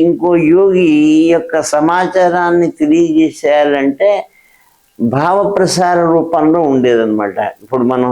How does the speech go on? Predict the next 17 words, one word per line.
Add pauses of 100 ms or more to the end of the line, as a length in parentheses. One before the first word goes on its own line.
(100)
ఒక (400)
ఢిల్లీలో
ఉండేవాడితోటో,
అమెరికాలో
ఉండేవాడితోటో
మాట్లాడాలంటే (440)
మనకి
ఫోన్
ద్వారా
వెళ్తోంది.
అంటే
పైన
వేవ్స్
ఉన్నాయి. (680)
ఆ
వేవ్స్
ద్వారా